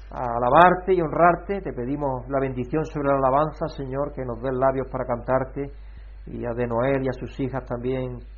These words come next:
capacidad de hacerlo en la mejor forma posible, Señor, aunque tú te agradas de todos los cánticos y de todas las formas, porque tú, Señor, conoces el corazón y es lo que aprecias.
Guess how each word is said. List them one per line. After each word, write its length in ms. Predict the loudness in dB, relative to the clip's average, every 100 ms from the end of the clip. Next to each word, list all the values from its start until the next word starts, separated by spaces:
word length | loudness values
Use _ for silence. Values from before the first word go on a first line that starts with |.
| -18 -16 -14 -6
capacidad 580 | 0 0 2 2 4 4
de 60 | 2
hacerlo 600 | 2 4 4 2 -2 -4 -14 -16 -16 -16 -14
en 80 | -6
la 80 | -4
mejor 320 | -2 0 -2 4
forma 300 | 6 8 6
posible, 460 | 0 0 2 2 -2
Señor, 360 | -4 -2 0 -2
aunque 220 | -6 -6
tú 80 | -4
te 100 | -2
agradas 460 | 2 6 6 6 2
de 100 | -2
todos 320 | -2 -4 -6 -10 -12
los 140 | -10 -6 2
cánticos 580 | 4 4 -4 -4 -4
y 40 | -4
de 80 | -2
todas 260 | 0 0
las 180 | 0 0
formas, 360 | 2 2 -2 -6
porque 400 | -10 -10 -10 -10 -14 -16 -16 -16 -12
tú, 80 | -8
Señor, 320 | -4 -2 0
conoces 340 | 0 0 0 -2
el 160 | -2
corazón 500 | 0 -2 0 -2 -2
y 60 | -2
es 80 | -2
lo 80 |
que 120 | -4 -4
aprecias. 440 | -4 -4 -6